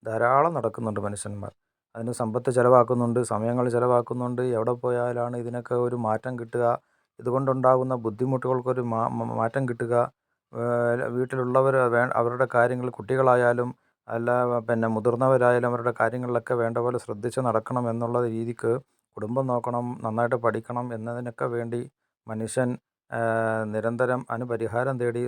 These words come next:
സമ്പത്തും സമയവും അധ്വാനവും ഒക്കെ ചെലവാക്കുന്നവർ ധാരാളം നാം കാണുന്നുണ്ടല്ലേ? ഇതിനെല്ലാം ഒരു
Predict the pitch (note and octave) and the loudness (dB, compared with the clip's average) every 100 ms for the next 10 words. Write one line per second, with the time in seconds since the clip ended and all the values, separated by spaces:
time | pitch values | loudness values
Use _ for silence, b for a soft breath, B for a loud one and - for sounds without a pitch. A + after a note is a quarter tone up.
0 | - G#2+ A#2 - B2+ - A2 A#2+ A#2+ A#2 | -4 -6 -6 -8 -10 -6 -4 -2 -2 -2
1 | A2+ A2 B2+ A#2+ A#2+ B2+ A#2 A2+ A#2+ A2+ | -4 -2 0 0 -4 -6 -4 0 0 -2
2 | A2+ A2+ A#2 A2 A2+ A#2+ C3+ A2+ A#2 - | -4 -4 -2 0 2 2 0 -2 -4 -4
3 | G2+ G2 F#2+ F#2 F#2+ _ _ _ _ _ | -4 -4 -4 -4 -4 _ _ _ _ _
4 | _ _ _ _ _ _ _ B2+ D#3+ F3 | _ _ _ _ _ _ _ -6 0 0
5 | E3+ E3+ E3+ - D3+ D3+ | 4 6 4 0 0 2